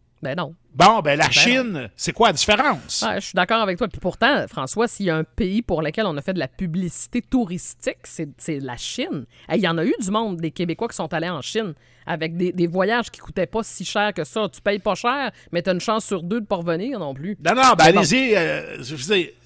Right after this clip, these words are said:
Speaker 2: euh, tu sais, c'est, moi, je suis pour la liberté des gens dans la vie.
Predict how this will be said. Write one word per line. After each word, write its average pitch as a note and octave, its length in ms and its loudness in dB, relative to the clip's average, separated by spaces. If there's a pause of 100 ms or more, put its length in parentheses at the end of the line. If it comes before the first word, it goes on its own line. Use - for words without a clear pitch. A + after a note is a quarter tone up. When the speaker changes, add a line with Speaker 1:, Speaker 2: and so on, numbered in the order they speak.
Speaker 2:
euh, G3+ 140 -12
tu D3 60 -18 (100)
sais, A3 340 -4 (680)
c'est, - 160 -10 (600)
moi, F3+ 220 2
je G3 80 0
suis - 80 -4
pour G#3+ 160 0
la F3 120 0
liberté A3+ 680 -2
des D3+ 240 -4
gens F3 260 -4
dans D3 160 -2
la C#3 60 -4
vie. D#3 340 -6